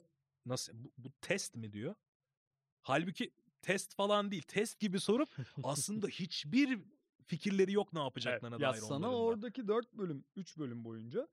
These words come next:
Speaker 2: Andor'un o operasyon için ne kadar kilit bir parça olduğunu
Speaker 1: Evet.
Speaker 2: da gösteriyor
Speaker 1: Aynen
Speaker 2: aslında.
Speaker 1: öyle.
Speaker 2: Yani şeyi görüyoruz sonunda. Andor olmasaydı Aldani'yi halledemezlerdi abi.
Speaker 1: Kesinlikle
Speaker 2: O
Speaker 1: halledemezler.
Speaker 2: operasyon batmıştı. Öte yandan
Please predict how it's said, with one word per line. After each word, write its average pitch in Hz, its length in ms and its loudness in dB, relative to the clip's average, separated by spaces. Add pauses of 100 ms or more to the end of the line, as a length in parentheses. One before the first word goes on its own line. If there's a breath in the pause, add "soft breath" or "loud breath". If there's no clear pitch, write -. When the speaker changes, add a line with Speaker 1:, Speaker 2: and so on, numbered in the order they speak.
(400)
Speaker 2:
Andor'un 220 560 0 (320)
o 214 180 6
operasyon 220 600 0
için 240 280 -6
ne 220 100 -4
kadar 247 260 -2
kilit - 460 -2
bir 233 140 0
parça 185 400 2
olduğunu 196 120 6 (220)
Speaker 1:
Evet. 180 80 4
Speaker 2:
da 165 80 8
gösteriyor 123 520 -2
Speaker 1:
Aynen 185 220 0
Speaker 2:
aslında. 170 160 0
Speaker 1:
öyle. 104 160 -6 (180)
Speaker 2:
Yani 135 220 2
şeyi 262 260 2
görüyoruz 240 380 2
sonunda. 104 420 -10
Andor 254 320 2
olmasaydı 233 540 2
Aldani'yi 233 480 2
halledemezlerdi 147 800 2
abi. 110 40 -4
Speaker 1:
Kesinlikle 165 420 -2
Speaker 2:
O 107 40 -2
Speaker 1:
halledemezler. 214 300 4
Speaker 2:
operasyon 208 640 0
batmıştı. - 640 -2 (680)
Öte 165 240 0
yandan 320 380 -2